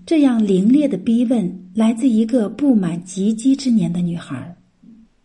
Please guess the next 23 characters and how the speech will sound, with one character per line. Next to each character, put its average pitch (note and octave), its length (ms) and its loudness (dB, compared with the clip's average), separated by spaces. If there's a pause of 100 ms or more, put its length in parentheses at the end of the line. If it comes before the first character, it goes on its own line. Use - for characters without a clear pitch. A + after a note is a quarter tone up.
(380)
然 F#3 220 -8
而， E3+ 240 -4 (300)
冷 F3+ 580 -2 (180)
是 A3+ 180 -2
亲 B3+ 280 2
人 E3+ 320 -2 (140)
一 B3+ 160 2
点 E3+ 400 -4
点 D#3+ 260 -4 (140)
给 F3+ 140 -8
冷 F#3 360 -6
到 G#3 220 -6
的， A3 180 -16 (760)
悟 C#4 540 2 (140)
是 - 180 -2
自 C4+ 240 -2
己 F3+ 320 -8 (100)
一 C4+ 120 4
点 F#3 340 -2
点 E3+ 220 -2 (240)
悟 A3+ 220 0
透 F3+ 260 -6
的。 - 120 -14